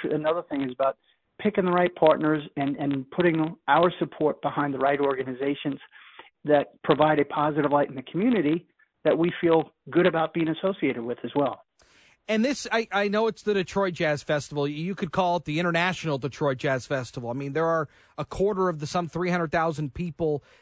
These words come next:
Speaker 2: that will attend this festival come from out of state, come from around the world. You've got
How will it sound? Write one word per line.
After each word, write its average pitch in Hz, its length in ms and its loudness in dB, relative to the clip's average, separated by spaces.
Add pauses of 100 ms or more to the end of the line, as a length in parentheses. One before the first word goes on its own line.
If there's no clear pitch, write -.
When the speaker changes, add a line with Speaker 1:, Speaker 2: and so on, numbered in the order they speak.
Speaker 2:
that 160 140 -2
will 165 180 -4
attend 190 300 -4
this 185 120 -4
festival 180 440 -4
come 202 180 -2
from 196 140 -4
out 190 120 0
of 190 60 -2
state, 214 360 -4
come 165 180 -4
from 185 200 -6
around 180 300 -2
the 175 60 -2
world. 175 400 -2
You've 147 160 -8
got 170 240 -2